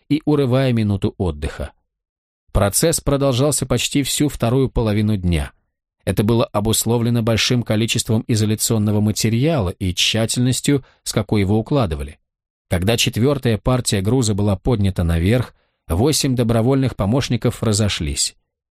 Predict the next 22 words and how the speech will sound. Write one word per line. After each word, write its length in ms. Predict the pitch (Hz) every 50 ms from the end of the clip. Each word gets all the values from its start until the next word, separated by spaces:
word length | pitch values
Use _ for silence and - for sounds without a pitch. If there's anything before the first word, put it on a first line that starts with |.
| _ _
Семеро 380 | - - 135 143 147 143 147 143
из 80 | 123 120
них 180 | 147 147 -
направились 540 | - 131 117 - 131 135 131 131 127 123 -
в 60 | -
столовую, 600 | - - - 131 151 165 156 107 87 80 76 73 - _ _ _ -
восьмой 640 | 92 104 104 - - - 107 117 139 147 135 - _ _ _ _ _
потянулся, 720 | - 123 - - 123 113 123 143 151 139 - - - 143 135
ловя 260 | 131 120 113 123 117
последние 520 | - 117 104 - - 117 113 104 104 104
лучи 240 | 107 110 110 - 123
заходящего 600 | 107 107 95 - 101 92 98 92 - - 87 85
солнца, 540 | 85 - - 127 135 143 127 - - 131 120 - _ _ _ _
и 60 | - 110
отправился 680 | 107 104 - - 131 135 143 143 139 127 - - 120
прогуляться. 720 | - - 123 110 104 95 82 76 69 - - - - - - _ _ _ _ _ _ _ _ _ _ _ _ _ _ _ _ _ _ _ _ _ _ _ _ _ _ _ _ _ -
Это 260 | - 160 180 185 180
вошло 320 | 165 156 135 - 160 160
у 40 | 151
него 240 | 143 135 135 151 135
в 80 | -
привычку. 640 | - 151 156 151 123 92 82 - - - - -